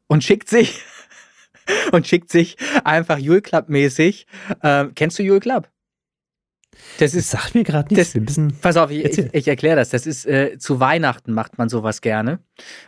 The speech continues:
Speaker 1: Da nimmt man einfach so, äh, kostengünstige, unter zehn Euro irgendwelche Geschenke. Äh, gerne auch Schrott. So, und schenkt das dann untereinander. Das ist so mit so Würfeln und so ein Käse. Da gibt's viele verschiedene Ab-,
Speaker 2: Ach so,
Speaker 1: Abwandlungen.
Speaker 2: ja, bei uns heißt das Wichteln. Ja,
Speaker 1: Ja,
Speaker 2: ja, okay, alles
Speaker 1: Wichteln,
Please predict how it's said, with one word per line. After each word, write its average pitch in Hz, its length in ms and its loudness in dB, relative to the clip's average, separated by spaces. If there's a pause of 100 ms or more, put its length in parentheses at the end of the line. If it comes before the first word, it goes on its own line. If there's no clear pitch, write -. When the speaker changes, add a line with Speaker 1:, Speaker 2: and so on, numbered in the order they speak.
Speaker 1:
Da 120 120 0
nimmt 143 240 -2
man 147 120 0
einfach 139 360 -2
so, 131 400 0
äh, 127 420 -2
kostengünstige, 139 760 -2
unter 147 260 -4
zehn 135 240 -2
Euro 131 300 0
irgendwelche 127 380 -4
Geschenke. 135 600 -4 (520)
Äh, 135 300 2 (300)
gerne 151 360 2
auch 135 120 0
Schrott. - 420 -2 (600)
So, 147 280 4
und 143 420 -4
schenkt 151 340 -4
das 143 180 -2
dann 143 220 -2
untereinander. 147 1160 0
Das - 160 -14
ist - 140 -14
so 127 100 -4
mit 120 180 -2
so 110 260 -2
Würfeln 123 500 0
und 120 160 -6
so 117 80 -4
ein 110 40 -4
Käse. 117 280 -2
Da 113 80 -2
gibt's 131 180 -6
viele 165 220 0
verschiedene 135 440 -2
Ab-, 127 160 -2
Speaker 2:
Ach 107 120 -2
so, - 140 -2
Speaker 1:
Abwandlungen. 127 540 4
Speaker 2:
ja, 127 100 0
bei 110 100 0
uns 117 160 -2
heißt 117 200 -2
das 110 200 -2
Wichteln. 98 400 -2
Ja, 98 100 2
Speaker 1:
Ja, 143 200 4
Speaker 2:
ja, 160 40 2
okay, - 140 -4
alles 190 160 4
Speaker 1:
Wichteln, 196 160 2